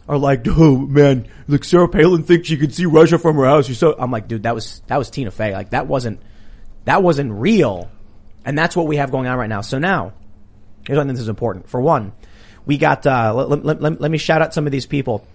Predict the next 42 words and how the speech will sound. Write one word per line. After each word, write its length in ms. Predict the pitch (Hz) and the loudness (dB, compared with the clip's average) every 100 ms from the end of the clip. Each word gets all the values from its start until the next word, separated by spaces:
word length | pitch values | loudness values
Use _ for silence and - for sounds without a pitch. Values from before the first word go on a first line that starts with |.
| - - - | -20 -14 -2
One 220 | 151 185 | 0 2
person 300 | 175 170 160 | 2 2 0
responded 540 | 147 - 143 151 143 123 | -2 0 0 0 0 0
with, 520 | 120 117 113 - - - | 0 -2 -4 -14 -20 -6
uh, 200 | 120 110 | -6 -6
'cause, 280 | - 156 - 123 | -4 -4 -4 -6
'cause 160 | 143 | -2
Nicki 200 | 147 165 | -2 -2
Minaj 300 | 151 139 123 - | -2 -2 -4 -2
posted, 380 | 135 - 120 | -2 -2 -6
uh, 380 | - 107 95 87 - - | -6 -6 -6 -8 -14 -8
Tucker 180 | 170 147 | -4 -4
Carlson. 560 | - 131 151 - 98 92 - - - - - | -2 0 0 -2 -8 -12 -18 -20 -20 -20 -6
And 260 | 123 117 135 | -4 -2 -2
actually, 240 | 147 131 | -2 -4
did 100 | 131 | -4
I 40 | 135 | -2
pull 160 | 160 | -2
that 120 | 156 | -2
one 140 | 151 151 | -2 -6
up? 180 | 160 123 | -6 -6
Okay, 160 | 120 | -4
I 20 | |
don't 120 | 120 123 | -4 -4
have 100 | 113 | -6
that 120 | 101 | -8
one. 140 | 98 - - - - | -10 -12 -18 -18 -10
She 180 | 151 | -8
posted 360 | 139 170 - 160 | 0 2 2 -2
Tucker 220 | 170 160 | -2 -2
Carlson. 520 | - 156 185 220 240 - - - - 180 | 0 0 0 -2 -4 -8 -18 -20 -2 4
Oh 80 | |
wait, 100 | 214 | 4
I 80 | 190 | 4
do 120 | 185 | 4
have 120 | 214 143 | 4 4
it, 40 | |
I 40 | |
do 140 | 127 143 | 0 0
have 80 | 120 | 0
it, 80 | |
yeah. 160 | 131 | -2